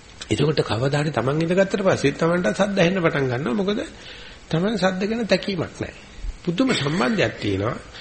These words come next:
තමන් කවදා හරි ඒ නිස්සද්ද වැඩ කරන්න ගිය ගමන් මුළු ලෝකෙම තැම්පත් වෙන්න පටන් ගන්නවා.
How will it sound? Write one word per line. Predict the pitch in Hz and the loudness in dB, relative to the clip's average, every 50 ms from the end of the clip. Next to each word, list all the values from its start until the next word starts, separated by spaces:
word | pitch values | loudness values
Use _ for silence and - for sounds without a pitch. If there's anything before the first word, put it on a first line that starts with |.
| - - - - - | -14 -14 -16 -16 -6
තමන් | - 117 113 131 147 151 147 | -2 -2 0 2 0 0 0
කවදා | - 120 120 147 175 180 170 143 131 110 | -2 0 0 2 2 2 2 2 2 0
හරි | 95 92 92 82 - - - - - - - - - - - - - - | -2 -2 -6 -8 -10 -12 -18 -18 -20 -20 -20 -20 -20 -18 -18 -18 -8 -2
ඒ | 135 131 | 0 4
නිස්සද්ද | 123 135 131 - - 156 160 165 165 180 | 4 4 4 2 2 0 0 0 0 0
වැඩ | 170 151 127 131 143 135 | 2 2 4 2 2 2
කරන්න | 151 170 180 175 180 | 2 0 0 0 0
ගිය | 156 156 147 | 0 0 0
ගමන් | 160 170 180 175 160 | 0 0 0 0 0
මුළු | 156 160 170 175 | 0 2 2 4
ලෝකෙම | 151 147 151 160 175 185 190 202 202 190 202 196 190 | 4 4 4 6 4 4 4 2 2 2 0 0 0
තැම්පත් | 190 170 123 107 - - | -2 -2 -4 -4 -8 -10
වෙන්න | - - - - | -10 -10 -10 -10
පටන් | - - - - - | -12 -12 -14 -14 -14
ගන්නවා. | - - - | -16 -18 -20